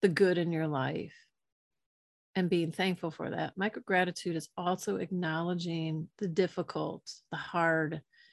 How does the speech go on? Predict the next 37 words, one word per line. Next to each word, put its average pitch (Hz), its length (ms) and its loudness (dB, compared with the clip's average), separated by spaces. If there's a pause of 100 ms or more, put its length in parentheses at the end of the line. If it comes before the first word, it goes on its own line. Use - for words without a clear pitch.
(500)
in 180 180 4
your 165 120 2
life, - 440 0 (160)
because 202 300 -2
those 196 320 2
are 202 80 -2
just - 640 -2
as 160 240 -2
important 156 840 -6
to - 100 -6
be 170 140 -2
grateful 185 460 -4
for. - 420 -8
Those 208 280 2
lessons 175 540 0
are 160 300 -4
imperative 156 800 -2 (560)
for - 160 -2
you 185 140 6
to 175 80 0
pay 165 180 -2
attention 160 520 -4
to. - 340 -10 (880)
And 165 560 -2 (140)
if 196 260 -2
you 185 220 -4 (400)
aren't, 233 440 4 (1080)
you're 202 100 0
still 180 340 0
not 160 240 0
being 160 240 -2
present. 175 480 -2
You're 170 120 -4
not 160 320 -2
being 170 200 -2
aware 190 360 0
enough. 131 360 -4